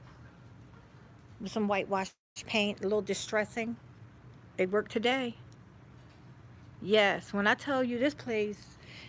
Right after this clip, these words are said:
guys, you just don't know. They got all kinds of stuff in here.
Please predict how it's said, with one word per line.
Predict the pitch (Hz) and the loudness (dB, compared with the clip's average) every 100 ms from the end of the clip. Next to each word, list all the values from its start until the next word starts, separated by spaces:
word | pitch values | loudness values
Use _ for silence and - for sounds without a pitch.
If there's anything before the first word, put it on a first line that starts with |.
| - - - | -18 -20 0
guys, | 196 190 151 151 160 | 4 6 4 2 -2
you | 233 | -4
just | 233 190 - | 0 -2 0
don't | 185 175 | -2 -2
know. | 160 151 - - - - - - - - - - | -4 -6 -12 -18 -20 -20 -20 -20 -20 -20 -18 4
They | 220 233 | 4 6
got | - - - | 6 4 4
all | 214 | 4
kinds | - - 214 175 | 4 0 0 -2
of | 151 | -6
stuff | - 147 - | -8 -8 -8
in | |
here. | 160 143 | -8 -8